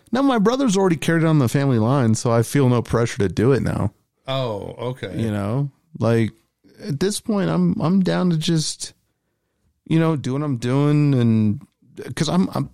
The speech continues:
Speaker 1: basically, I'm living for myself. I'm not living for anyone else. So it's like, that's the beauty of being single with no kids and all that. Like, I only have to worry about me.
Speaker 2: Yeah, could you imagine what kind of job you would actually have?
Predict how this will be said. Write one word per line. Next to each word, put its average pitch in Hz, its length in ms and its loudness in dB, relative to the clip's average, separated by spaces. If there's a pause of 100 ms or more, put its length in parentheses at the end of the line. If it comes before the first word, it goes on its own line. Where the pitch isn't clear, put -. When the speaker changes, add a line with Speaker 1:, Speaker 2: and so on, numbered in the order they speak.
Speaker 1:
basically, 208 320 -4
I'm 175 120 0
living 160 260 2
for 139 140 -2
myself. 95 520 -2
I'm 101 120 0
not 120 120 -2
living 104 200 -6
for 98 140 -8
anyone 95 260 -4
else. - 180 -10
So 104 320 -2
it's - 320 -6
like, 98 320 -4 (240)
that's 175 220 -4
the 208 120 -2
beauty 131 380 4
of 95 80 0
being 101 220 0
single 120 560 -2 (680)
with 113 140 0
no 117 200 2
kids 107 560 -2 (720)
and 113 120 0
all 107 180 0
that. 107 380 -2
Like, 107 200 -4 (120)
I 131 300 2
only 139 380 4
have 110 340 0
to 117 100 0
worry 107 300 2
about 95 280 0
me. 87 340 -4 (960)
Speaker 2:
Yeah, 156 100 -6
could 135 200 -6
you 170 80 -4
imagine 156 320 -4
what 139 80 -14
kind 139 140 -6
of 98 80 -6
job 104 260 -6
you 113 80 -4
would 107 100 -6
actually 107 340 -8
have? 101 520 -8